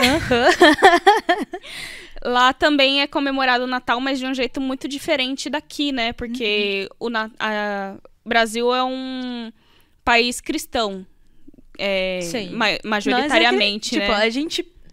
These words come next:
Speaker 1: num geral, a, tecnicamente, a gente é um
Speaker 2: Sim.
Speaker 1: país, é,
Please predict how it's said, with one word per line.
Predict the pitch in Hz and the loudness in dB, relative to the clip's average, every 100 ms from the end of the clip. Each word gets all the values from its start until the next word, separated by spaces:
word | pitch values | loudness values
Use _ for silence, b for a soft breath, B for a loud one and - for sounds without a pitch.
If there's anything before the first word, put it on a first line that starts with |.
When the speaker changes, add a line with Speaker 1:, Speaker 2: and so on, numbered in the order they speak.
| _ | _
Speaker 1:
num | 262 349 480 | -8 -6 -2
geral, | 453 311 262 | 0 2 0
a, | 294 320 - | -2 -4 -4
tecnicamente, | 359 427 277 214 202 208 254 - 349 359 - | -2 -2 -4 -4 -6 -8 -8 -6 -6 -8 -12
a | 277 | -12
gente | 233 240 - | -8 -6 -4
é | 269 | -4
um | |
Speaker 2:
Sim. | 226 | -2
Speaker 1:
país, | 220 226 320 - - b b b b b | -6 -6 -10 -12 -20 b b b b b
é, | 220 214 | -10 -8